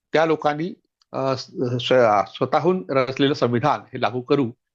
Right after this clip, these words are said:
आणि ते मनुस्मृतीवर आधारलेलं असेल अशा प्रकारची घोषणा केली होती, त्याचाही परामर्श या ठिकाणी घेतला. अशा तऱ्हेने संविधान विरुद्ध मनुस्मृती हा संघर्ष आहे. म्हणजे मनुस्मृतीचं दहन केलं तर तेव्हा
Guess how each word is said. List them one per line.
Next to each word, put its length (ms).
आणि 140
ते 60
मनुस्मृतीवर 480
आधारलेलं 480
असेल 280
अशा 200
प्रकारची 480
घोषणा 280
केली 140
होती, 200
त्याचाही 300
परामर्श 420
या 100
ठिकाणी 300
घेतला. 300
अशा 280
तऱ्हेने 300
संविधान 400
विरुद्ध 220
मनुस्मृती 540
हा 100
संघर्ष 420
आहे. 200
म्हणजे 200
मनुस्मृतीचं 920
दहन 320
केलं 380
तर 140
तेव्हा 520